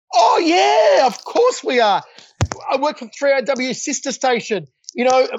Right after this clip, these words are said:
my show is the show to every cricketer who's been on." And I'd list all these cricketers. None of them have been on there. He didn't know that. And so I'd fib and it'd work and I'd get him on the radio. And the thing was that, okay,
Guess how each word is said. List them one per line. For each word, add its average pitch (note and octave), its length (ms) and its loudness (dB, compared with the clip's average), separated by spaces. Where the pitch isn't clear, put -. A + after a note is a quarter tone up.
my C4 200 0
show B3+ 380 0
is F#3+ 140 -6
the C4 60 -2
show B3+ 220 -2
to B3+ 180 -2
every C4+ 280 0
cricketer B3 440 -2
who's F3+ 220 -4
been C#4+ 320 -4
on." F#3+ 260 -2
And G3 100 0
I'd G3 100 0
list A3+ 180 -6
all C4 120 2
these B3 160 -2
cricketers. A#3 440 -6
None C4 120 -4
of B3+ 60 -6
them A3 120 -2
have E3 100 -4
been A#3 220 -2
on F3+ 140 -2
there. F3+ 280 -2
He F#3 80 0
didn't G3+ 240 0
know D#3+ 160 2
that. E3+ 360 -2
And G3+ 200 -2
so A#3 320 2
I'd A#3+ 120 -2
fib B3+ 440 -8
and A3+ 100 0
it'd B3 180 0
work A#3+ 320 -8
and G#3 80 -6
I'd G#3+ 140 -2
get A#3+ 100 -2
him A#3+ 120 -4
on A#3 80 -4
the G#3+ 80 -2
radio. G#3+ 480 -2
And A#3 120 0
the B3 60 0
thing C#4 240 -4
was B3 220 0
that, G#3 260 -2
okay, A3 440 0